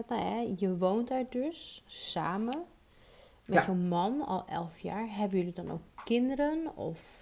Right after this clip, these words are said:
Speaker 1: eh, huisdieren? Vertel.
Speaker 2: Nee, we hebben geen kinderen. Ehm,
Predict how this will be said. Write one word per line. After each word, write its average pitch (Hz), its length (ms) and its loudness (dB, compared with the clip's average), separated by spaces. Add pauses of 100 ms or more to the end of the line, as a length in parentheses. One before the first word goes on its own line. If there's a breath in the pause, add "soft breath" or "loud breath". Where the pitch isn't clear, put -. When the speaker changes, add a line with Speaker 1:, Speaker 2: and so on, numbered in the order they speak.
(120)
Speaker 1:
eh, 175 840 -8
huisdieren? 220 1040 0
Vertel. 156 540 -4 (1300 loud breath)
Speaker 2:
Nee, 85 300 6
we 87 60 0
hebben 95 180 4
geen - 260 8
kinderen. 113 560 6 (800)
Ehm, 87 680 4